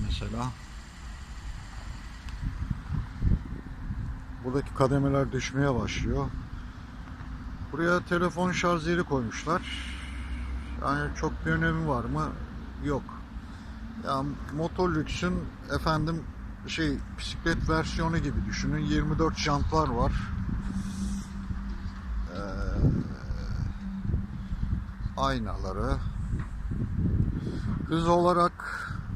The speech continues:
efendim ne olur? Otuz,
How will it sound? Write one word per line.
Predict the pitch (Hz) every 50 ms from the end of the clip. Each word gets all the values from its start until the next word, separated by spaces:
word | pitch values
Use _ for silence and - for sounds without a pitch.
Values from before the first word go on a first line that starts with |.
| - 135
efendim | 135 - 156 156 156 156 160 165 160 151 139 - - - - - - - - - - - - - - - - - - - - - - - - -
ne | -
olur? | 143 147 135 123 127 143 147 - - - - - - - - - - - - - - - - - - - - - - -
Otuz, | 151 160 - - 190 185 - -